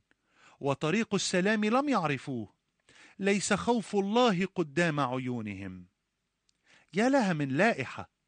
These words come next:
هكذا تكون الحياة عندما تسيطر الخطية عليها.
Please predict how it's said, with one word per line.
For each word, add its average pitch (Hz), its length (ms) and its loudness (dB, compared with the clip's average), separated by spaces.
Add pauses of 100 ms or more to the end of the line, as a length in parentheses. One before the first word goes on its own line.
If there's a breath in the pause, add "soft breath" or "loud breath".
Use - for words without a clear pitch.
(540 loud breath)
هكذا 185 680 4
تكون 185 600 -2
الحياة 175 600 0
عندما 175 480 -2
تسيطر 165 640 -2
الخطية 156 560 -4
عليها. 127 460 0